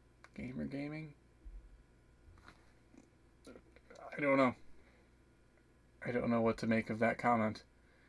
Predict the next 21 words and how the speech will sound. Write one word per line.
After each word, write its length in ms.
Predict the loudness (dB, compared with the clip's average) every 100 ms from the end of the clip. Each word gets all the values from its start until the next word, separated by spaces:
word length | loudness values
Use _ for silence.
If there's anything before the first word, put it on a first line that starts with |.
| -20 -20 -20 -20 -20 -20 -20 -20 -20 -20 -20 -20 -20 -20 -20 -20 -20 -8 4
I 120 | 6
also 220 | 8 8
don't 140 | 8
know 100 | 8
how 140 | 6 6
long 240 | 6 6
of 140 | 4 4
a 20 |
delay 320 | 8 10 10
there 180 | 8 6
is, 200 | 4 2
so 120 | 2
I 60 | 2
don't 140 | 2
know 80 | 2
how 160 | 2
long 220 | 2 2 0
I 100 | -2
should 180 | -2
be 120 | 2 8
waiting. 520 | 10 10 8 4